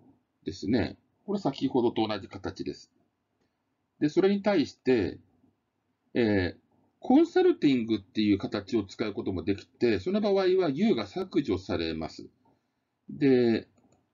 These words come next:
I'd advise a consulting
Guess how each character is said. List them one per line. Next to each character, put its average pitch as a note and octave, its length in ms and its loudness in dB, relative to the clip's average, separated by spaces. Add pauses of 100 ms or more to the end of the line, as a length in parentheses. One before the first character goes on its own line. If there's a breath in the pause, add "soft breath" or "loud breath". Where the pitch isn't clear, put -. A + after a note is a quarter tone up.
(460)
I'd E3+ 200 2
advise B2+ 600 2
a G2+ 100 -2
consulting A#2+ 840 2